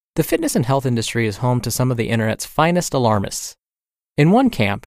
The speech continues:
you have those who swear that carbs, especially when consumed mere moments after the moon rises, will magically don appetite and invite all the neighborhood fat into your body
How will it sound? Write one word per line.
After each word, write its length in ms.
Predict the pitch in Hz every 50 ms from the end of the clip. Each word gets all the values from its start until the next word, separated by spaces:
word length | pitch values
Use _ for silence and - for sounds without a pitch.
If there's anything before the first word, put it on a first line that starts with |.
| _ _
you 140 | - 135 135
have 160 | 143 139 120
those 240 | 127 151 165 170 -
who 80 | - 139
swear 320 | - - - 139 127 117
that 160 | - - - -
carbs, 560 | - - 196 156 113 113 117 120 - - - _ -
especially 400 | 120 - - 202 202 - 190 151
when 140 | 135 120
consumed 560 | 117 - 117 - - - 127 120 113 104 - -
mere 260 | 113 110 113 110 104
moments 540 | 104 113 147 180 196 143 113 117 123 - 110
after 240 | 107 - - -
the 60 | 107 107
moon 220 | 127 185 226 180
rises, 460 | 117 101 98 104 98 107 117 139 - - _ _ _ _ -
will 100 | 139 139
magically 640 | 147 160 175 190 208 202 - 214 - - 185 185 175
don 460 | 131 - - 131 135 139 139 139 131 - - - - -
appetite 520 | - - - - 160 160 160 160 160 151 - -
and 120 | - 113
invite 320 | 110 107 104 110 110 - -
all 220 | 120 131 156 170 165
the 80 | 160
neighborhood 400 | 143 139 139 139 123 131 131 123
fat 320 | - - - 113 120 123 -
into 160 | 113 - 113
your 80 | 113
body 360 | 101 98 101 101 98 101 101